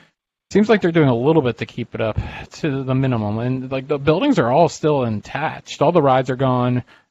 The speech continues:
uh, with the exception of the Cyclone, which, I mean, let's be honest with you, that thing ran for about five years or longer than it should have anyways. Um, I, I, I honestly do not know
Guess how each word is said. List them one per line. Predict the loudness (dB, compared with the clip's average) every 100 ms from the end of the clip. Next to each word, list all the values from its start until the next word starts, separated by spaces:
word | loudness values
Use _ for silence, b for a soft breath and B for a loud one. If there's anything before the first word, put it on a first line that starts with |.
| -8
uh, | -6
with | -6
the | -8
exception | -4 -4 -2 -2
of | -2 -2 -4
the | -6 -4 -4 -4
Cyclone, | -2 -2 -2 -4 -4 -6 B B
which, | 0 2 4
I |
mean, | 6 6 4
let's | 0 -2
be | -2
honest | -2 -2 -6
with | -8
you, | -2
that | 0 0
thing | 2 2
ran | 2 0
for | -2 -2
about | -2 -2
five | 0 0 0
years | -2 -4 -6 -6
or | -2 0 0
longer | 0 0 0 -2 -4
than | -4 -6
it | -6
should | -4 -4
have | -2
anyways. | -4 -4 -4 -8 -12 -12 -6
Um, | -4 -2 -4 -8 -12 _ _ b b b b _ _ _ _ _ _
I, | -8 -4
I, | -4 0
I | 0 2
honestly | 2 0 -2 -2
do | 2
not | 2 0 0
know | 0 0 -4